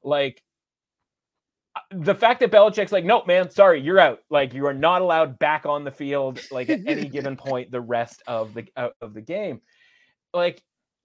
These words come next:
Speaker 1: that's all I want out of my coaches, you know? Now, as far
Speaker 2: Yeah.
Speaker 1: as the handicap is concerned, like, we talked about it last week, right? Like, Jared Goff, like, he's got the, he just had to dust off the Super Bowl,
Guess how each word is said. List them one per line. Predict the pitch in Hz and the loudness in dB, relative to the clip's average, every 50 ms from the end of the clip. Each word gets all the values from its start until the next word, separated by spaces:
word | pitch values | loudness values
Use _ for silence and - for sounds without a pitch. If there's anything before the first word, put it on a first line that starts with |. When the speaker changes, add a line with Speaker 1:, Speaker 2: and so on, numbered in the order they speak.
| _ _ _ | _ _ _
Speaker 1:
that's | 165 156 202 277 302 - | -2 0 0 0 2 4
all | 339 330 | 6 6
I | 311 | 6
want | 311 311 359 339 294 - - | 6 4 2 0 0 0 -2
out | 165 180 | -2 -2
of | 175 175 | -2 0
my | 170 160 | -2 -2
coaches, | 160 - 170 147 143 - 135 110 98 - 156 | 0 0 -2 -2 -2 -6 -10 -14 -12 -10 -10
you | 147 | -8
know? | 143 151 175 226 220 185 | -6 -4 -4 -6 -4 -4
Now, | 185 175 175 | -4 -2 -2
as | 185 | -2
far | 185 277 285 | 0 -2 -2
Speaker 2:
Yeah. | 240 | -2
Speaker 1:
as | 202 180 | -4 -4
the | 190 170 | -6 -6
handicap | 180 180 185 196 190 190 170 165 | -4 -4 -6 -4 -4 -4 -4 -4
is | 170 160 - | -6 -10 -12
concerned, | 185 170 160 - 180 175 208 254 | -12 -14 -10 -4 -4 -4 -4 -4
like, | 240 165 - | -6 -8 -8
we | 151 139 | -10 -8
talked | 170 143 151 - | -6 -6 -6 -4
about | 170 151 156 151 | -4 -4 -2 -2
it | 131 | -2
last | 135 139 135 135 - | -2 -4 -4 -4 -6
week, | 180 170 143 - | -12 -16 -12 -6
right? | 135 143 147 | -6 -6 -6
Like, | 143 143 135 | -6 -10 -12
Jared | 113 - 143 135 139 147 143 135 | -12 -10 -8 -6 -4 -4 -6 -4
Goff, | 117 123 120 131 165 185 - 131 | -4 -2 0 0 0 0 -2 -8
like, | 123 - | -10 -10
he's | 139 139 127 - | -10 -18 -16 -8
got | - - 131 139 - _ | -6 -4 -4 -4 -6 _
the, | 147 _ | -20 _
he | 143 | -16
just | 127 147 139 | -16 -10 -6
had | 180 160 143 | -6 -6 -6
to | 135 | -8
dust | 123 - 139 143 - - 147 | -10 -8 -8 -8 -6 -4 -2
off | 139 143 - _ | -2 -2 -4 _
the | 131 | -20
Super | - - 143 131 - 135 | -16 -16 -16 -16 -16 -12
Bowl, | 127 135 135 131 123 117 | -8 -6 -4 -4 -4 -6